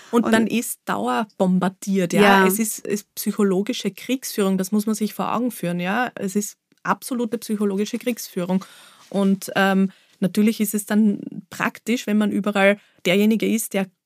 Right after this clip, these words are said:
Speaker 1: mutwillig Chaos verursacht, dann ja nicht, dass das Scheinwerfer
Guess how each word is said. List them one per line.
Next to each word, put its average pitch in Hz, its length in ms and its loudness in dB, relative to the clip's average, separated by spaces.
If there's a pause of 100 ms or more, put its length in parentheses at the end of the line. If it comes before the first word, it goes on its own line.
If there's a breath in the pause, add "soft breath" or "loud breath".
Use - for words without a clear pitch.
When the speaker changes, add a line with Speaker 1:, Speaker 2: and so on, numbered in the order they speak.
(180)
Speaker 1:
mutwillig 202 800 4
Chaos 214 400 -2
verursacht, 202 800 0 (280 loud breath)
dann 202 200 6
ja 165 240 4
nicht, 214 220 0
dass 226 140 -4
das 254 180 -2
Scheinwerfer 214 560 0